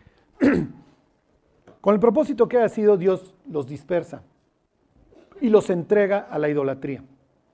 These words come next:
Es lo que explica Pablo en la, en el primer capítulo de la carta a los romanos.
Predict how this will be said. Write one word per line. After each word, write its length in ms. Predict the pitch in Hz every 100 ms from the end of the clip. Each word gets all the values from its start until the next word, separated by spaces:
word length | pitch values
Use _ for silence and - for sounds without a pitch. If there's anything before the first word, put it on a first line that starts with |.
| _ _ _ _ _ _ _ -
Es 80 | 165
lo 80 | 185
que 80 | 170
explica 360 | - 196 196
Pablo 240 | 190 185 185
en 60 |
la, 160 | 160 147
en 120 | 196
el 100 | 160
primer 280 | 147 147 175
capítulo 500 | 170 - 175 170 160
de 60 | 151
la 100 | 139
carta 240 | 170 156
a 40 | 151
los 100 | 131
romanos. 500 | 139 147 139 135